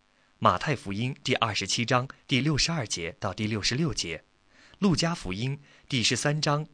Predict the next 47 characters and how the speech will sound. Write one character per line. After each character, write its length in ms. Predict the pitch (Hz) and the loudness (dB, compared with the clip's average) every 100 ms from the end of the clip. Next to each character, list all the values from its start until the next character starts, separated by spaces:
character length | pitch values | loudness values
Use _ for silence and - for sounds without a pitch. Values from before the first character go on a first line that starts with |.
| - | -6
第 200 | 113 95 | -4 -4
三 240 | - 156 | -4 -4
十 120 | 143 | -2
五 120 | 113 80 | -4 -4
节 320 | 87 87 101 - - | -6 -6 -10 -14 -8
以 120 | 101 | -6
及 220 | - - | -4 -6
第 200 | - 104 | -6 -6
三 220 | - 113 | -2 -2
十 140 | - 147 | 0 0
六 160 | 113 | -4
节 280 | - 85 - - | -4 -6 -6 -4
到 180 | 104 | -4
第 160 | 104 110 | -4 -6
四 160 | - 104 | -4 -6
十 140 | 107 | -4
九 180 | 107 71 | -4 -4
节。 320 | - 78 90 _ 98 101 101 101 101 101 101 101 101 _ _ _ _ _ _ _ - | -8 -10 -12 _ _ _ _ _ _ _ _ _ _ _ _ _ _ _ _ _ 2
我 80 | 120 | 4
们 120 | 131 | 6
要 80 | 131 | 4
复 220 | - 180 | 2 -2
习 160 | - 92 | -2 -2
一 80 | 92 | -2
下 320 | 98 85 - _ | -2 -2 -6 _
选 240 | - 104 85 | -4 -4 -2
择 140 | 104 | -2
信 180 | - 127 | 0 0
仰 140 | 85 | -4
的 100 | 78 | -8
重 220 | - 175 113 | -4 -2 -2
要 100 | 82 | -2
性。 280 | - 78 - _ _ _ _ _ _ - | -4 -4 -12 _ _ _ _ _ _ 4
在 160 | 135 | 6
我 80 | 104 | 6
们 120 | 113 | 2
所 160 | 113 120 | 0 0
讲 240 | 104 78 | -2 -4
的 220 | 87 90 | -4 -4
这 160 | - 147 | -2 -2
一 80 | 107 | -2
连 200 | 95 113 | -2 -2
串 220 | - 165 | 0 0
的 100 | 101 | -2
故 160 | - 92 | -4 -2
事 160 | - | -2
里， 280 | 87 87 | -4 -10